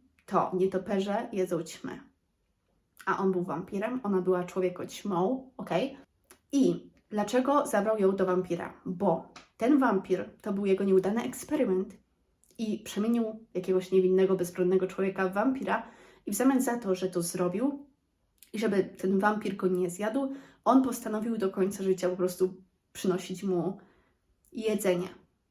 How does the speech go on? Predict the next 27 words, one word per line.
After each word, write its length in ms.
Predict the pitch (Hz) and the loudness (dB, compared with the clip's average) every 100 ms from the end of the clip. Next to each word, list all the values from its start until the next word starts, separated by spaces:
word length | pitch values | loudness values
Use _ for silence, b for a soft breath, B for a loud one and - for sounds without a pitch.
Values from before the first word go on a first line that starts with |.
| _ - | _ -6
Ona 220 | 196 190 | -2 0
była 360 | 185 180 175 - | 0 -2 -4 -8
ofiarą, 600 | 185 - 196 185 160 175 - _ - | -10 -6 -4 -2 -2 -4 -6 _ -6
a 120 | 190 | -4
że 200 | 190 180 | -2 0
ona 360 | 202 190 180 190 | 2 2 0 0
nie 100 | 180 | 0
umiała 220 | 202 233 | 0 -2
jeszcze 200 | 214 190 | -2 -4
do 80 | 180 | -2
końca 340 | 185 175 214 | -2 -2 -4
latać, 260 | 277 196 - | -4 -4 -2
bo 260 | 185 175 | 0 0
wiecie, 240 | 190 185 - | -2 -4 -8
ćmy 260 | - 185 | -2 -2
też 160 | 185 185 | -2 -8
się 280 | - 175 175 B B B 190 | -6 -4 -4 B B B 2
wykluwają, 960 | 190 - 220 185 175 175 180 190 240 B B - | 2 4 0 4 6 6 6 4 2 B B -8
to 160 | 202 | -2
on 60 | 226 | 0
po 60 | 214 | -2
prostu 560 | 202 - 190 185 170 - _ _ _ _ _ _ _ - | -6 4 8 8 4 -10 _ _ _ _ _ _ _ -8
poleciał 420 | 196 185 180 185 | 0 0 2 0
z 80 | 185 | 0
nią 120 | 175 | -2
do 100 | 180 | -2
wampira, 560 | 180 185 247 262 269 | -2 -2 2 4 4